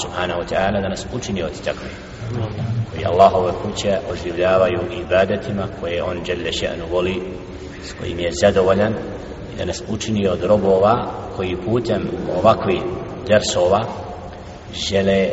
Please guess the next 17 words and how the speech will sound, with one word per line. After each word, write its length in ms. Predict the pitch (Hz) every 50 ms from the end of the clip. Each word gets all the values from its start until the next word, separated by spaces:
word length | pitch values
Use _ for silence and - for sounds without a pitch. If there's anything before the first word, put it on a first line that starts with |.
| 98 95 95 95
da 60 | 95
se 160 | - - 95
Allahova 640 | 87 85 82 87 90 92 87 87 92 87 87 85 85
riječ 300 | 87 90 90 87 87 - - - - - - - - - - - - -
vrati 680 | 87 90 101 101 98 92 - - 104 101 104 104 101 - - - - -
u 40 | -
primjenu 380 | 110 107 104 104 98 95 95 90 - - - - - - - - - - - -
kroz 140 | 90 87 - - -
slušanje 520 | - 120 117 - - 104 101 98 95 95 87
i 60 | 85
proučavanje 720 | - 101 95 95 92 - 104 110 110 110 107 101 98 95 90
tekstova 480 | 90 104 98 - - - 101 95 90 87 - -
kuranskih, 560 | 120 117 - 117 120 113 - - 135 143 - - - - - - - - - - - - -
da 120 | 95 92 90
u 60 | 92
našim 340 | 104 104 - - 101 92 90
srcima 500 | - - 107 95 - - 101 98 95